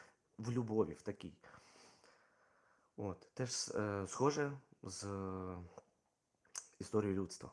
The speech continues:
Є закон, за яким законом, е, люди можуть утриматись від гріха, і бути з Богом. Виконуєш з Бо-, е, добре, не виконуєш — покарання. І все,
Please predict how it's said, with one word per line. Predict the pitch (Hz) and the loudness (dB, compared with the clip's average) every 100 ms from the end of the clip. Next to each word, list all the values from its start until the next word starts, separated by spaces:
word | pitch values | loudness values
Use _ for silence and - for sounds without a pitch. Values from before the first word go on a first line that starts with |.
| - | -14
Є | 95 101 | -2 4
закон, | 120 131 - 110 127 170 _ _ _ _ | 4 4 4 2 2 -4 _ _ _ _
за | 104 | -2
яким | 104 101 120 | -2 0 0
законом, | 107 104 117 123 123 - | 0 2 4 6 4 0
е, | 101 98 95 92 - | 0 0 0 -2 -4
люди | 104 113 101 | -2 0 0
можуть | 107 110 107 | 0 -2 -4
утриматись | 123 117 110 107 - | -2 0 0 -4 -6
від | 104 | -4
гріха, | 107 - - 254 - - - - - - - - _ - | -4 -2 -2 -4 -12 -20 -20 -20 -20 -20 -20 -20 _ -2
і | 113 104 101 98 95 | 0 2 2 2 2
бути | 113 113 110 | -2 -2 -2
з | |
Богом. | 95 87 85 87 - _ _ _ _ _ _ _ _ _ _ - | 0 -2 -4 -10 -18 _ _ _ _ _ _ _ _ _ _ -2
Виконуєш | 113 117 143 175 180 214 - _ _ _ _ _ _ - | 0 4 6 6 2 -2 -10 _ _ _ _ _ _ -16
з | - | -10
Бо-, | 98 95 - | -2 -2 -2
е, | 92 - | -8 -4
добре, | 110 101 85 87 | 2 2 2 -2
не | 107 | 0
виконуєш — | 110 110 131 147 135 - | 0 0 -2 -2 -4 -6
покарання. | 107 104 87 76 - _ _ _ - | -2 0 0 -4 -10 _ _ _ -10
І | |
все, | 98 - 90 | -8 -6 -6